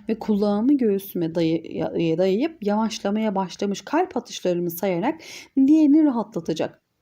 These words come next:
Asıldıktan sonra kalbin atışının durması için kimi kez yirmi dakika geçmesi gerekir.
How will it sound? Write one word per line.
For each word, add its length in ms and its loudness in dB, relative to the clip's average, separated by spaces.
Asıldıktan 640 0
sonra 300 -2
kalbin 360 0
atışının 520 -4
durması 420 -4
için 320 -6
kimi 280 2
kez 280 -4
yirmi 260 2
dakika 300 -6
geçmesi 420 -8
gerekir. 420 -6